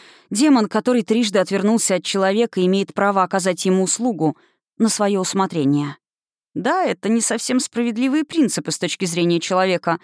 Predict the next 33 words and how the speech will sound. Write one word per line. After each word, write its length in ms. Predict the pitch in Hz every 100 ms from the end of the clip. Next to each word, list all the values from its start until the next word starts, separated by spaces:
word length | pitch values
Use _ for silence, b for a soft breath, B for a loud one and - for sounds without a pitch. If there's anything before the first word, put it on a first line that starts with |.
| B B B B -
но 140 | 285
самое 380 | - 285 247 208
главное 460 | 208 233 208 175
правило, 380 | 156 190 208 170
которое 380 | 156 175 175 175
люди 260 | 175 196 170
усвоили 420 | 160 180 185 175
давно, 420 | 170 160 180 233 _ -
демону 420 | 175 202 208 214
лучше 280 | 208 220 202
вообще 400 | 190 233 - 160
не 100 | 160
попадаться 520 | 160 170 165 208 -
на 80 | 185
глаза. 460 | 170 165 160 151 - _ _ _ _
И 60 | 247
тем 200 | - 269
более 260 | 269 277 262
не 160 | 262
чистить 380 | - 311 - 160
ситуациями, 680 | - 165 185 254 - 196 180
когда 320 | 208 202 202
исчадие 460 | 202 202 196 196
выбирает, 440 | 196 220 233 160 156
помочь 380 | 180 175 208 -
или 120 | 175
нет. 320 | 175 170 - _ _ _ _ _
Демону 340 | 196 269 226 196
сложно 360 | - 240 190
удержаться, 540 | 165 160 156 196 - 170
чтобы 280 | - 160 165
не 120 | 160
поиграть. 560 | 165 160 165 160 -